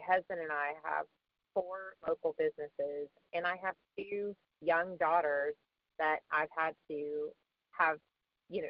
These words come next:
do virtual school with and navigate in this whole season. And there have been days that I've cried out to God, like, "I don't think I can do all this. This is, this feels scary. This feels overwhelming. This feels difficult." And,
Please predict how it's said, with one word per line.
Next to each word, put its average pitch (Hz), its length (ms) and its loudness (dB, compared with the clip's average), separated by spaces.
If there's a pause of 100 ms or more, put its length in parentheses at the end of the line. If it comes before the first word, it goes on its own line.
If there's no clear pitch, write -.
do 151 160 -4
virtual 185 440 0 (100)
school 180 240 4
with 175 480 -14
and 147 180 -8
navigate 160 600 0
in 156 60 -10
this 156 180 -10
whole 151 220 -4
season. 180 180 -10 (160)
And 175 160 -2
there 190 260 -2
have 214 140 -2
been 175 160 -8
days 165 300 0 (100)
that 156 180 -4
I've 180 280 4 (1500)
cried 175 240 4
out 151 240 2
to 156 100 -14
God, 165 180 0
like, 156 140 -6 (160)
"I 180 180 0
don't 233 200 -6
think 185 140 -14
I 165 180 -6
can 160 100 -20 (100)
do 160 160 -10
all 233 240 -8
this. - 160 -10 (140)
This 196 260 0
is, 185 60 -10 (360)
this 208 100 -8 (100)
feels 170 320 -10 (320)
scary. 190 420 -2
This 165 200 -6
feels 156 160 -6 (100)
overwhelming. 165 840 -4
This 156 120 -2 (180)
feels 156 240 -2 (680)
difficult." 170 720 -2 (100)
And, 170 340 -2